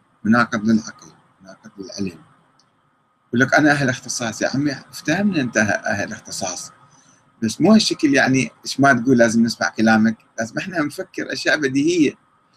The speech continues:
وأشياء واضحات. إيه، ف يقول لك: "أنا مجتهد وأنا مرجع وأنا آية الله وأنا أعلم وأنا كذا وأنا الاختصاص".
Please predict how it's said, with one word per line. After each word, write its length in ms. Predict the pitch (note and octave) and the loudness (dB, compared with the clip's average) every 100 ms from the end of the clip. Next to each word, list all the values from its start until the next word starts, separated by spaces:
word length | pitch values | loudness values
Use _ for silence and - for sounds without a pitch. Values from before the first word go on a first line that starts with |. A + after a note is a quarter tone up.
| _ _ - | _ _ -8
وأشياء 400 | B2 - B2+ C#3+ | -6 -2 0 2
واضحات. 540 | C3 B2+ B2+ D#3+ C3 - _ _ _ _ _ _ _ _ _ _ _ _ _ _ _ - | 2 -2 0 0 0 -4 _ _ _ _ _ _ _ _ _ _ _ _ _ _ _ -6
إيه، 200 | A#2 G#2+ | -4 -4
ف 120 | - B2 B2+ B2 A#2+ A2 _ _ _ _ _ _ _ _ _ _ _ _ | -2 4 6 6 4 0 _ _ _ _ _ _ _ _ _ _ _ _
يقول 220 | A#2 C#3+ C#3+ | -6 -2 -2
لك: 140 | - | 0
"أنا 520 | B2 C3+ B2 A#2 A2 - | 0 2 2 2 -2 -8
مجتهد 600 | B2 C3 - D3 C#3+ - | -10 -10 -6 -4 -4 -4
وأنا 260 | - G#2 A2 | -4 -4 -2
مرجع 480 | A2+ - C3+ B2 | -4 -6 -6 -6
وأنا 420 | - G2+ G2 G2+ F#2+ | -8 -16 -14 -12 -12
آية 80 | - | -14
الله 380 | - G2+ A#2 A#2+ | -20 -10 -6 -6
وأنا 360 | - - - | -8 -14 -10
أعلم 420 | - B2 A#2+ A#2 A2 | -6 -4 -4 -4 -8
وأنا 200 | - _ | -14 _
كذا 280 | G#2 A#2 A2+ | -6 0 0
وأنا 260 | - F#2+ | -2 -8
الاختصاص". 640 | - - - - - - - | -16 -20 -14 -14 -14 -20 -20